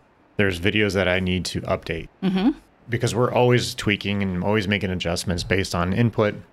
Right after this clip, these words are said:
Speaker 2: It's exactly like your pond. When we
Speaker 1: Yeah.
Speaker 2: look back
Speaker 1: Yeah.
Speaker 2: at the first videos that we made for our academy, we're like, "Cringe.
Speaker 1: Yeah.
Speaker 2: We were terrible."
Speaker 1: Yeah.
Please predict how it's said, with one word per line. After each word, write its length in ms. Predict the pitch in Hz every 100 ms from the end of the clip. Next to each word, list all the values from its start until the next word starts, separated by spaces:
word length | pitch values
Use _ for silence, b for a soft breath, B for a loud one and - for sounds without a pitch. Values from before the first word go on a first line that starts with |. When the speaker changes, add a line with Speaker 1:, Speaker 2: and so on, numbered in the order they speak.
| _ _ -
Speaker 2:
It's 200 | 320 285
exactly 440 | - 208 226 277
like 220 | 226 208 185
your 120 | 165
pond. 400 | - 233 254 170
When 180 | 175 190
we 100 | 294
Speaker 1:
Yeah. 60 | 285
Speaker 2:
look 180 | 240
back 220 | - 196 240
Speaker 1:
Yeah. 40 |
Speaker 2:
at 60 | -
the 80 | 165
first 340 | 190 202 180
videos 360 | 185 208 247 247
that 100 | -
we 120 | 175
made 180 | 170 190
for 140 | 226
our 60 | 185
academy, 540 | - 190 180 208 240
we're 160 | 220 202
like, 300 | 180 180 -
"Cringe. 1000 | - 202 370 466 381 359 349 359 302 -
Speaker 1:
Yeah. 60 | 220
Speaker 2:
We 240 | 277 202
were 160 | 220 294
terrible." 560 | 403 440 330 285 285 -
Speaker 1:
Yeah. 220 | 196